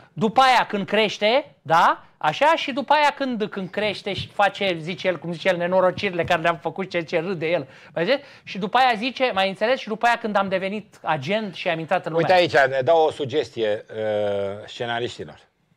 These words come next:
Speaker 2: Ultima, uh, uh, uh, nu,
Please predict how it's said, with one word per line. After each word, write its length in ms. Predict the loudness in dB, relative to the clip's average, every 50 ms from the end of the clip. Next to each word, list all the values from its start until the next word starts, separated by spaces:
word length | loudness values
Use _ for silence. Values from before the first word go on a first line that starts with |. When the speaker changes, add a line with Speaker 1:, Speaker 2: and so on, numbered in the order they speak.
| _ _ _ _ _ _ _ _ _ _ _ _ _ _ _ _ _ _ _ _ _ _ _ _ _ _ _ _ _ _ _ _ -6
Speaker 2:
Ultima, 580 | -4 -4 0 0 0 2 4 2 2 0 -2 _ _ _ -6
uh, 720 | -2 0 2 2 2 4 4 4 4 4 2 2 2 0 -4 -8 _ -20 _ _
uh, 100 | -12 -12 -12 -12
uh, 480 | -12 -16 -16 -12 -10 -8 -6 -6 -6 -4
nu, 320 | -4 -2 -2 -2 -4 -6